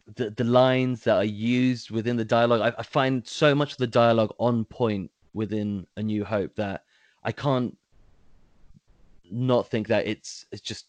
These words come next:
nothing short of iconic. It really is. There's so many kind of areas to the film that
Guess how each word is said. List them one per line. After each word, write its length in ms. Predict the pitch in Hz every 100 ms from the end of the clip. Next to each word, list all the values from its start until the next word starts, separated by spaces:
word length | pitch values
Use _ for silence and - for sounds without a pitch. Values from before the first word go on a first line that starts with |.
| _ _ -
nothing 400 | 113 123 127 113
short 280 | - 107
of 160 | 101 101
iconic. 240 | 101 92
It 160 | 98 101
really 440 | 110 131 120 117 104
is. 260 | 117 104
There's 160 | - 110
so 200 | - 135
many 180 | 131 123
kind 180 | 120
of 140 | 107 92 _ _ _ _ 117
areas 360 | 123 123 113
to 120 | - -
the 80 |
film 380 | 107 123 117 104
that 280 | 98 98 87